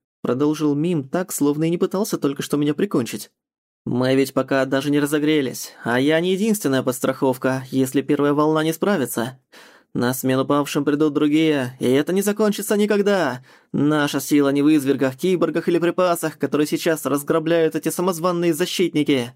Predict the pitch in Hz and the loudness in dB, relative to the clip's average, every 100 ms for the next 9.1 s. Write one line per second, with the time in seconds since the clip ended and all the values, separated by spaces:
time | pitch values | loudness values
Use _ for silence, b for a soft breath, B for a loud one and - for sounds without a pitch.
0 | _ 110 139 165 185 226 180 156 - 151 | _ -2 0 2 2 2 2 -2 0 0
1 | 170 175 175 - 180 190 196 190 226 208 | 0 0 -2 -2 -2 0 0 0 -2 0
2 | 170 165 - 202 202 202 208 190 175 143 | 0 2 0 0 0 2 2 2 0 0
3 | 226 202 - 190 175 - 190 165 160 165 | 2 2 2 2 0 2 2 2 2 2
4 | 156 127 131 B B B - 127 143 151 | 2 0 -6 B B B -4 -2 0 2
5 | 156 151 - 135 156 160 156 185 180 - | 4 2 0 0 2 2 2 0 -2 0
6 | 180 165 - 165 165 143 185 175 151 147 | 0 0 0 0 2 2 4 4 0 -2
7 | - 135 143 160 165 160 175 170 180 170 | -4 0 2 2 0 0 0 0 0 0
8 | - 185 160 170 175 170 214 208 175 147 | 2 2 4 2 0 -2 0 0 0 -2
9 | 123 | -2